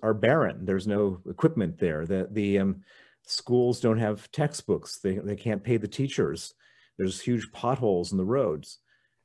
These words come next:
All that money is, is, that should have been, um, spent on the Russian people has been, uh, stolen by Putin and, and about a thousand other people who surround him. Um, and it's been spent on villas and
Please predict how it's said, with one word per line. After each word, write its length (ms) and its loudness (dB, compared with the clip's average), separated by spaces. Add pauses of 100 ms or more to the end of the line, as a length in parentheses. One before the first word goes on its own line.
(120)
All 120 6
that 100 6
money 300 6
is, 340 2
is, 460 -2 (100)
that 180 -6
should 160 2
have 120 2
been, 380 0
um, 400 -6 (300)
spent 220 4
on 60 2
the 80 4
Russian 260 0
people 360 2
has 120 0
been, 400 0 (100)
uh, 260 -4 (360)
stolen 380 4
by 140 4
Putin 560 0
and, 280 -2
and 100 -4
about 200 -2
a 40 -2
thousand 380 0
other 140 2
people 340 -2
who 80 -2
surround 400 0
him. 260 -2 (640)
Um, 200 0
and 120 0
it's 160 -4
been 180 0
spent 440 -4
on 380 -2 (360)
villas 600 2
and 200 -6